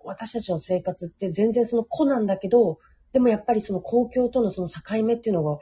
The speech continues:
ボーダーをね、もっとなくしていかなきゃいけないんだよってことをね、一生懸命言わなきゃなと思い-、思ったんです。ラオさん、そうですね。体感したことないから田舎の、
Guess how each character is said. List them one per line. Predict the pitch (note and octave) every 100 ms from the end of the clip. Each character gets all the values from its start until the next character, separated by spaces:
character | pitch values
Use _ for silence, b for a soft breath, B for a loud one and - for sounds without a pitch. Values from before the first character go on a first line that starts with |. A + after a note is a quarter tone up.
| B B -
ボ | A#3+
ー | B3
ダ | G3
ー | E3
を | D#3
ね、 | D#3+ D#3+
も | D3+ A#3
っ |
と | A#3
な | E3+
く | D#3 G3+
し | -
て | A#3+ G3 b b _ _
い | A3+
か | C#4
な |
き | C#4+
ゃ |
い | A3+
け | G3+
な | A3
い |
ん |
だ | G3+
よ | F3+
っ |
て | F3+
こ | -
と | E3 D#3+
を |
ね、 | C#3+ C3+ -
一 | -
生 | - B3
懸 | B3+
命 | A#3
言 | F3+
わ |
な | F3
き | D#3+
ゃ |
な | D3
と | C#3
思 | C#3+
い-、 | C#3 C#3
思 | E3
っ |
た | D3
ん | C3
で |
す。 | B2+ B B B B
ラ | F3+ G#3
オ | F3
さ | E3
ん、 | D3
そ | - G#3+
う | F#3
で |
す | D#3
ね。 | F3+
体 | F3+ G3
感 | G3 G#3+ G#3+
し |
た | A3+
こ | A3
と | F#3+
な | F#3
い |
か | F3+
ら | D3+
田 | D#3+ F#3+
舎 | G#3
の、 | G#3